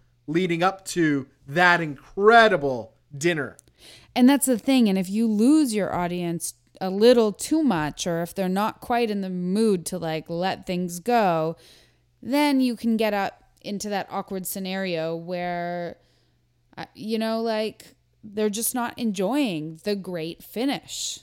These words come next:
Speaker 1: And to me, Whiplash is compelling and enthralling the entire way through.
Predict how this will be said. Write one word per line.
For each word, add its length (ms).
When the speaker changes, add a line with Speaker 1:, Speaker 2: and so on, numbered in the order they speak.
Speaker 1:
And 220
to 120
me, 520
Whiplash 800
is 640
compelling 760
and 160
enthralling 600
the 120
entire 520
way 220
through. 580